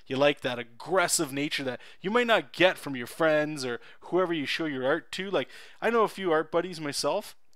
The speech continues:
uh, in real life and online where we'll talk and they get bummed out, which is fine. I mean, that's, w-, you're working so much, right? But you work and you work and you work, and there's always, like, that feeling of, like, "When is my time? When is it that I'm gonna get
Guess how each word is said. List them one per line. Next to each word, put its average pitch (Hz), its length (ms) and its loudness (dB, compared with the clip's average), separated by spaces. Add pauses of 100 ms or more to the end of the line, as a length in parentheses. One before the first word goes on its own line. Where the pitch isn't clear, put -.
(680)
uh, 147 180 -4
in 151 140 -6
real 156 180 0
life 156 300 2
and 156 160 0
online 143 400 0
where 156 80 -8
we'll 135 160 -10
talk 135 380 -8
and 127 160 -10 (280)
they 131 80 -12
get 139 180 -10
bummed 139 260 2
out, 143 240 -6 (220)
which - 180 -14
is 123 100 -10
fine. 113 420 -10
I 135 60 -10
mean, 113 280 -14 (160)
that's, - 420 -16 (220)
w-, 123 200 -16
you're 139 200 -6
working 143 360 -4
so 127 240 -6
much, 123 420 -6
right? 147 200 -6 (380)
But - 140 -12
you 156 80 -8
work 202 240 0
and 151 80 -4
you 143 100 -4
work 170 220 -6
and 135 60 -8
you 131 80 -8
work, 156 240 -8
and 123 120 -8
there's 120 180 -8
always, 165 260 -2
like, 151 120 -6
that 123 160 -8
feeling 151 340 -6
of, 113 120 -8
like, 113 160 -10 (260)
"When 190 240 0
is 247 140 0
my 208 160 0
time? 135 460 -2
When 165 140 -6
is 196 160 -8
it 185 100 -4
that 139 120 -4
I'm 156 140 -4
gonna 147 120 -4
get 127 140 -10